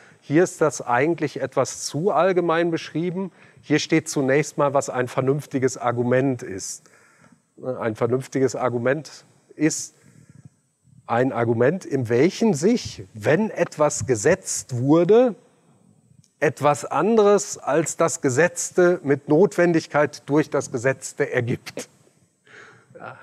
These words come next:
klingt verdammt schwierig. Letztes Jahr habe ich das erklärt mit, äh, der vollständigen Induktion. Da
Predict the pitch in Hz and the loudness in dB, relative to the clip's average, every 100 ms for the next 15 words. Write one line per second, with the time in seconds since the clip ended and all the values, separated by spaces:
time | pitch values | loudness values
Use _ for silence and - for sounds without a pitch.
0 | - - - 135 143 - 135 131 135 - | -20 -10 -4 -4 -4 -2 -2 -2 -4 -6
1 | 131 165 190 - - - - - _ - | -4 0 0 -2 -10 -20 -20 -20 _ -8
2 | 139 165 180 175 180 175 165 160 - 151 | 0 2 2 -2 2 4 4 2 0 -2
3 | - 147 127 135 139 156 - - 135 135 | 0 -2 -2 2 2 2 -2 -2 0 0
4 | - 156 120 117 117 113 _ _ _ _ | -6 -6 -4 -2 -4 -8 _ _ _ _
5 | _ 117 110 - 131 131 - 131 123 123 | _ -8 -4 0 2 0 0 -2 -2 -4
6 | 131 123 123 117 - - 120 131 190 240 | -4 -2 -2 -4 -8 -4 0 2 2 0
7 | 220 _ _ _ _ _ - 127 123 123 | -4 _ _ _ _ _ -8 -4 -2 -2
8 | 127 | -4